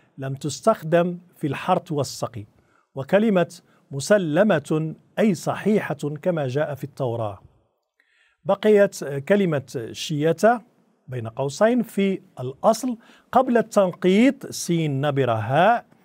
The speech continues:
تقرأ شبه، جمع شبهة، والشبهة في الش-، ف-،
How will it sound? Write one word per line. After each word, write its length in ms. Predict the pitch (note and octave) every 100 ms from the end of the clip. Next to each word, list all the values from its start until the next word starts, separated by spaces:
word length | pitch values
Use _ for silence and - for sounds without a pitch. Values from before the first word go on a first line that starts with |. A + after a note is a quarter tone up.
| _ -
تقرأ 400 | G#3 F#3 G3+ F#3 _ _ _ _ _
شبه، 1080 | - - - C4+ D#3+ E3+ D#3+ B2 G3 D4+ B2+ - _ _ _ _ _ _ _
جمع 340 | A#2+ F3 B2+
شبهة، 680 | A2+ - F#3+ G#3+ G3+ C#4+ A#3+ _ _ _ _
والشبهة 840 | C#3 C#3+ - A#3 A3 F3+ G3 E3
في 300 | B2+ - D3
الش-، 280 | A2 - - B2+ B2 A2 A2+
ف-، 340 | - A#2 A2